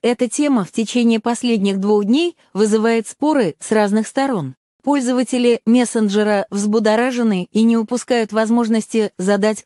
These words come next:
главные вопросы. Какова стоимость сделки? Почему создатели решили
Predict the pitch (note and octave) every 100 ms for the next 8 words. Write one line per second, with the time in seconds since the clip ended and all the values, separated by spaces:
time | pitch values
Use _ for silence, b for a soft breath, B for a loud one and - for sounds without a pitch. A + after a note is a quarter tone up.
0 | - G3+ G3 F3 F3 F3 F#3+ G#3+ F#3 -
1 | B2+ - _ _ A#3+ A3+ C4 D4+ D#4 -
2 | D#4 A#3 G#3 F3+ E3+ D3 - C#3+ C3 _
3 | _ C4 - D4 D#4+ D#4+ D#4 C4 A3 F#3
4 | F3 E3+ - C#4 C#4+ D#4